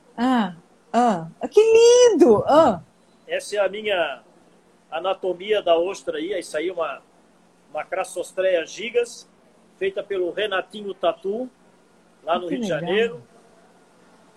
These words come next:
Speaker 2: Ele é que tatuou essa ostra pra mim lá na casa do Marcelo Falcão.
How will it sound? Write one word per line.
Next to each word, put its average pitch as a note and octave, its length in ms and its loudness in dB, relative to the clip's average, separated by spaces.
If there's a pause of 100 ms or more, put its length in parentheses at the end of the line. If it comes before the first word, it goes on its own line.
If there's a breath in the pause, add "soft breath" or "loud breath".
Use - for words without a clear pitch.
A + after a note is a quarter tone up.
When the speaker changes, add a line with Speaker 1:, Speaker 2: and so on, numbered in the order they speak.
Speaker 2:
Ele F3+ 260 -8
é G3 40 -8
que F#3+ 120 -18
tatuou G3 480 -8
essa G3+ 240 -8
ostra G3 380 -10
pra F3+ 160 -8
mim F#3+ 140 -12
lá G3+ 120 -12
na G#3 100 -10
casa G3+ 340 -12
do G3 100 -14
Marcelo F#3+ 420 -10
Falcão. G3 480 -12